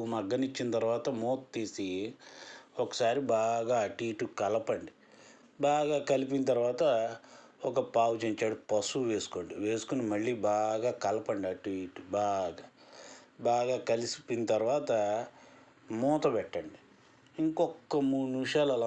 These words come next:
మూత పెట్టండి. మూత పెట్టి వదిలేస్తే చూసారా చక్కగా ఒక డెబ్బై శాతం మగ్గిపోతుంది. ఇప్పుడు రుచికి సరిపడా ఉప్పు నేను ఒక అర చెంచాడు వేసాను. వేసి బాగా కలపండి.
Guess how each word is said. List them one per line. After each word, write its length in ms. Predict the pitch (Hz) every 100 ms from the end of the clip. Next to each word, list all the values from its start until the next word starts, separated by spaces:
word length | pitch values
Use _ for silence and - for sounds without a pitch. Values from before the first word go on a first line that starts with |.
| 113
మూత 180 | 113 117 107
పెట్టండి. 420 | 98 - 95 92 - 107
మూత 220 | 127 135 131
పెట్టి 200 | 135 135
వదిలేస్తే 480 | 113 113 117 104 113 104
చూసారా 320 | 120 131 127 135
చక్కగా 500 | 113 - - 107 101 98 101 - - - -
ఒక 140 | 208 185 165
డెబ్బై 340 | 151 127 117 107
శాతం 280 | 110 113 135
మగ్గిపోతుంది. 560 | 113 92 95 95 92 107 143
ఇప్పుడు 320 | - 151 123 131 120
రుచికి 340 | 127 151 139
సరిపడా 400 | 127 113 107 127 139 113
ఉప్పు 260 | 117 - 131 - - - - -
నేను 180 | 170 151
ఒక 80 | 131
అర 220 | 135 113 107
చెంచాడు 380 | 110 98 104 95 104
వేసాను. 420 | 107 117 98 98 - - - - -
వేసి 280 | 123 135 135
బాగా 600 | 160 117 113 117 117 123 131 -
కలపండి. 480 | 101 117 - 92